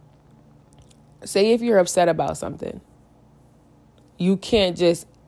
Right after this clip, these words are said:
act off those emotions right then and there, 'cause you're probably at work or you're at the doctor's office or you're at a children's play, or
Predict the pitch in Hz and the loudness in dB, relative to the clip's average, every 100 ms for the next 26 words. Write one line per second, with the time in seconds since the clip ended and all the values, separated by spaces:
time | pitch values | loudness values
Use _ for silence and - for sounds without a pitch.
0 | - - 170 170 165 160 170 165 156 156 | 0 2 2 2 0 2 2 2 2 2
1 | 180 202 156 151 156 160 160 160 156 156 | 2 2 -4 -4 -2 -2 -2 -6 -4 -4
2 | 160 160 160 147 147 139 151 147 160 156 | -4 -4 -4 -6 -6 -4 -2 -2 -2 0
3 | 131 156 160 - - 160 156 156 151 160 | 0 0 0 -2 -6 -4 -2 -2 -4 -2
4 | 160 156 - 156 147 135 - 151 - - | -2 -2 -6 -6 -6 -6 -10 -14 -6 0
5 | 165 156 156 160 160 151 151 151 165 160 | 2 2 0 0 2 2 0 -4 -4 -2
6 | 160 147 - 160 143 135 151 - | -2 -6 -4 -2 0 0 -2 -4